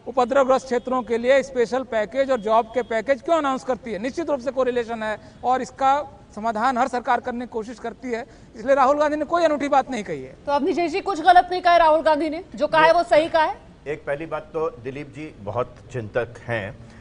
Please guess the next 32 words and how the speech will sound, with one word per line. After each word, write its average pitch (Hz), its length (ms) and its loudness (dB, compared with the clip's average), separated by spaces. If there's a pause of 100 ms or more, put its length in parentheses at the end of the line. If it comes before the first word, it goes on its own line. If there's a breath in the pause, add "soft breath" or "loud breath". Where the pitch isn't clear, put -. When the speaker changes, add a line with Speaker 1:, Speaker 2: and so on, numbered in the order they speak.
(200 loud breath)
Speaker 3:
तो 170 80 2
पहली 160 300 2
बात 175 220 2
तो 185 80 -4
दिलीप 143 300 -8
जी 160 80 -6
ने 165 100 -6
आज 139 200 -2
ये 147 80 -8
तय 127 200 -4
कर 120 120 -8
दिया 104 240 -10
कि 143 100 -12
चार 120 240 -2
साल 135 180 -4
पहले 117 340 -8
इस 131 100 -6
देश 110 340 -8
में 127 80 -14
कोई 143 120 -6
आतंकवाद 104 540 -6
नहीं 90 100 -16
था - 120 -16 (100)
क्योंकि 117 200 -10
बेरोजगारी 143 420 2
नहीं 160 100 -4
थी। 135 140 -12 (300)
Speaker 2:
हम्म। 226 200 -14
Speaker 3:
बेरोजगारी 117 340 -2
तो 151 100 -2
इस 151 120 -6
साल, 156 160 2